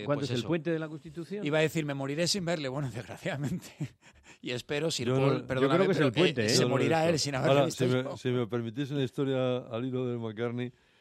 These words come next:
Speaker 3: eh, una prima mía, eh, Lola, eh, eh, era, pues, en los años, era mayor que yo y, eh, y era, digamos, para la época, muy moderna. Y cuando vienen los Beatles a, a España,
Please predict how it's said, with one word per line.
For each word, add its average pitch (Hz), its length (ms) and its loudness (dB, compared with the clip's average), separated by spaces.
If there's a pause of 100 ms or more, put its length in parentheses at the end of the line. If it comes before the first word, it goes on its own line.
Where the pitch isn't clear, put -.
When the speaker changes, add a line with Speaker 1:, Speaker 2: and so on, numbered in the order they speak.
(160)
Speaker 3:
eh, 101 340 -4
una 120 240 -4
prima 120 280 -4
mía, 117 340 -4 (480)
eh, 95 160 -16
Lola, 101 400 -4 (300)
eh, 98 420 -6
eh, 92 680 -6 (1080)
era, 90 340 -10 (500)
pues, - 160 -20
en 87 80 -12
los 85 160 -14
años, 92 340 -8
era 90 140 -10
mayor 87 340 -10
que 95 140 -6
yo 117 360 0
y, 85 220 -8
eh, 80 220 -14 (500)
y 92 60 -12
era, 90 280 -10 (140)
digamos, 107 380 -4
para 92 200 -8
la 98 100 -4
época, 113 340 -6
muy 107 260 -4
moderna. 78 460 -8 (1040)
Y 123 180 0
cuando 104 300 -4
vienen 123 220 0
los 123 180 -2
Beatles 123 500 -4
a, 113 360 -4
a 117 80 -4
España, 131 520 -4